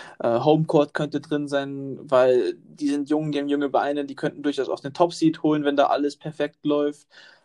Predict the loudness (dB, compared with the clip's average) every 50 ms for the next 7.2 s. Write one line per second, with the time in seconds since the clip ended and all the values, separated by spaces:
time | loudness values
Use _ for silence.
0 | _ -8 -6 -4 -4 -4 -4 -6 -4 -2 0 0 0 0 0 0 0 0 -2 -2
1 | 0 -2 -2 -4 -4 -4 -4 -2 0 -2 -2 -2 -2 -2 -4 -4 -4 -6 -2 0
2 | 0 0 0 0 -2 -2 -2 -2 -2 -4 -4 -6 -12 -20 -20 _ _ _ _ -4
3 | -4 -4 -6 -8 -6 -6 -4 -4 -2 -2 -2 -2 -2 -2 -2 -2 -2 -2 -6 -8
4 | -8 -8 -6 -8 -10 -14 -6 -4 -4 -4 -4 -4 -4 0 2 4 4 6 6 6
5 | 6 4 4 4 2 0 0 0 -4 -4 -6 -2 2 4 4 4 2 0 -4 -6
6 | -6 -8 -18 -20 -20 -14 _ -8 -6 -4 -2 -4 -4 -4 -4 -6 -6 -4 -2 -2
7 | 0 0 0 -2